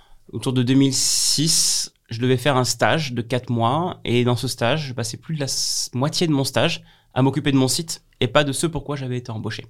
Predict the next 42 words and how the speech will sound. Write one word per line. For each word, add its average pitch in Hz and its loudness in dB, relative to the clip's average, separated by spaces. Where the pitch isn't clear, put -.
Et 117 2
là, 156 6
c'était - -4
un 110 2
peu 156 4
un 123 2
réveil 117 -4
pour 110 -10
moi. 110 -8
C'était - -18
une 123 -12
sorte 117 -8
de, 113 -4
de, 117 -8
euh, - -10
je 107 -4
me 113 -2
dis, 147 2
il 156 2
y 117 4
a 123 4
un 127 0
truc - -2
qui 139 -2
va 127 2
pas. 110 0
C'est, 113 -8
ce 123 -8
truc-là, 156 0
je 147 -2
m'en 127 0
fais 120 -6
toujours 147 0
soir 139 2
et 131 -2
week-end 131 0
depuis 123 -2
que 127 -6
je 110 -6
suis 127 -6
tout 127 -6
petit. 135 0